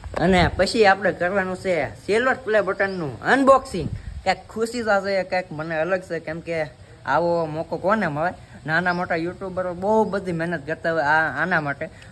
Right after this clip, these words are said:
મારી કરતાં ખુશી મારા મમ્મીની છે કે મને બહુ સમય પહેલાં કહેતા કે "કે દે છે, કે દે છે", નામ ન આવડે સિલ્વર પ્લે બટન, પણ એમ કહેતા YouTube-નું ઓલું બટકું આવે એ કે દે છે.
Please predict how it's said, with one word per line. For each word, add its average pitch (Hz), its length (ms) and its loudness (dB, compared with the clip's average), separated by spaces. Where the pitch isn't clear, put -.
મારી 175 240 4
કરતાં 226 300 0
ખુશી 214 340 -2
મારા 185 440 2
મમ્મીની 180 480 -2
છે 175 240 -8
કે 160 100 -2
મને 175 320 -2
બહુ 170 240 0
સમય 175 280 -6
પહેલાં 160 440 0
કહેતા 180 280 0
કે - 320 -12
"કે 156 180 -2
દે 170 240 0
છે, 165 140 -8
કે 165 160 -4
દે 165 200 -4
છે", 180 180 -8
નામ 196 340 4
ન 240 80 0
આવડે 214 340 4
સિલ્વર 196 540 -2
પ્લે 185 260 -2
બટન, 170 280 -4
પણ 185 220 -4
એમ 190 140 -2
કહેતા 190 240 -4
YouTube-નું 185 540 -4
ઓલું 180 360 -2
બટકું 233 420 4
આવે 247 160 4
એ - 20 -2
કે 254 160 4
દે 202 220 2
છે. 180 200 -8